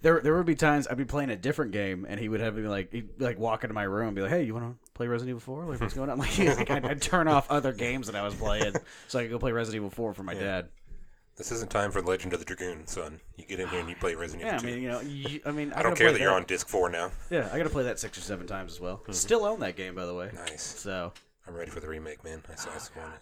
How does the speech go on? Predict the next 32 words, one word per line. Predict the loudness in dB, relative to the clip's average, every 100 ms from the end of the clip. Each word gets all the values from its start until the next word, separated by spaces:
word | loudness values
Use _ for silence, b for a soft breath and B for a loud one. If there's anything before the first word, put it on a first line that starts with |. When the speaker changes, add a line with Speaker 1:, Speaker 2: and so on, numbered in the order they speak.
| -10
Speaker 1:
Is | -2
there, | -2
is | 0
there | 0
really | -2
gonna | -2 0
be | 0
a | 0
remake | -2 -4 -4 -6
of | -6 -4
Legend | -6 -6 -8
of | -10 -6
Dra-, | -8 -6
Dragoon? | -8 -6 -4 -4
Speaker 2:
There's | -4 -2
rumors | -2 -2 -4
of | -8
it, | -10
yeah. | -12 -14 b b
Speaker 1:
'Cause | -4
that | 0
is | 0
my | 0 -2
favorite | -2 -2 0 -2 -4
J | -4 -2
R | -2
P | -4
G | -6 -4
of |
all | -4 -4
time. | -6 -8 -12 _
Speaker 2:
Yeah. | -10